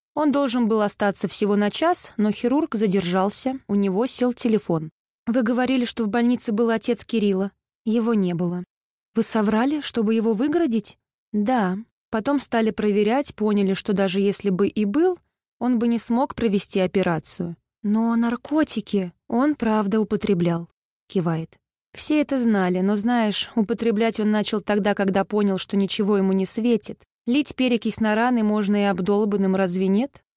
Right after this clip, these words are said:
Отец его — сволочь, выплевывает, но больше ничего не говорит. А мне бы хотелось послушать все, что она знает. Мне кажется, больше того, что уже рассказала.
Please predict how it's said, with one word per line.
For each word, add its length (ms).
Отец 460
его — 340
сволочь, 720
выплевывает, 720
но 80
больше 340
ничего 380
не 140
говорит. 560
А 80
мне 180
бы 100
хотелось 420
послушать 480
все, 180
что 160
она 160
знает. 480
Мне 100
кажется, 400
больше 380
того, 280
что 200
уже 160
рассказала. 640